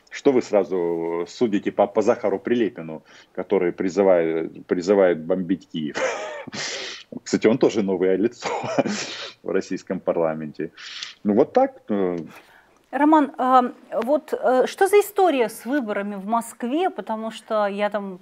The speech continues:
Speaker 2: всё время вчера на «Медузе» следила, что там они давали. А, была интересная информация, что вначале побеждали вот по обычному голосованию на участках оппозиционные кандидаты, а в конце, когда подключились результаты электронного голосования,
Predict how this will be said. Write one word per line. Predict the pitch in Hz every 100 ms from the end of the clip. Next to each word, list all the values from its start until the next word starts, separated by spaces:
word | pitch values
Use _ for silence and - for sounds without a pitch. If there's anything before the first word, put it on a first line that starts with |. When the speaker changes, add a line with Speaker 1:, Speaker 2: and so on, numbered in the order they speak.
| _
Speaker 2:
всё | - 214
время | 214 196
вчера | 170 - 202 196
на | 196
«Медузе» | 202 196 220 214 170 - -
следила, | - 190 190 285 269
что | 202 - 190
там | 190
они | 190
давали. | 190 208 277 302 226 - - - -
А, | - 202
была | 190 254
интересная | 294 285 277 269
информация, | 240 247 277 320 240
что | - 208
вначале | 220 240 - 269 190 170
побеждали | - 208 190 226 202 202 185 170
вот | 160 170 165
по | _ 196 185 180
обычному | 185 226 - - 165
голосованию | 170 175 175 208 180 180 180
на | 185
участках | 190 - 175 151 - 165 -
оппозиционные | - 170 156 - 311 330 285
кандидаты, | - 247 226 220 220 220
а | 175
в | -
конце, | 190 202 311
когда | 311 202 202
подключились | - 185 - 190 - 190 185
результаты | 185 170 180 185 180 180
электронного | 170 - 330 349 285
голосования, | 262 247 240 233 226 214 196